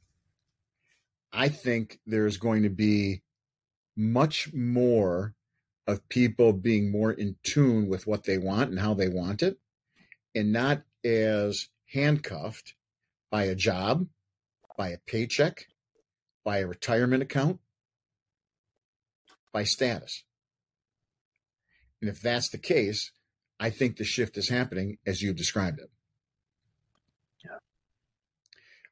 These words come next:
Speaker 1: I also think this generation coming in is much more inclusive than previous generations.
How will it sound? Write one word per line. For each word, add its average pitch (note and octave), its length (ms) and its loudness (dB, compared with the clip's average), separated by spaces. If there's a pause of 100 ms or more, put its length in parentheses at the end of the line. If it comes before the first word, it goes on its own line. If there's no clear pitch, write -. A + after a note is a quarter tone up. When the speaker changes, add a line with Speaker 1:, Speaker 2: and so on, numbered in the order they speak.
Speaker 1:
I A#2+ 120 2
also G#3+ 300 2
think A2+ 320 -2
this B2+ 180 2
generation A#2+ 520 0
coming A#2+ 300 0
in D#3 280 0 (320)
is F#2 160 -4
much A2+ 340 2
more B2 160 2
inclusive A2 520 -2
than F#2+ 120 -2
previous F#2 400 -2
generations. D#2+ 720 -4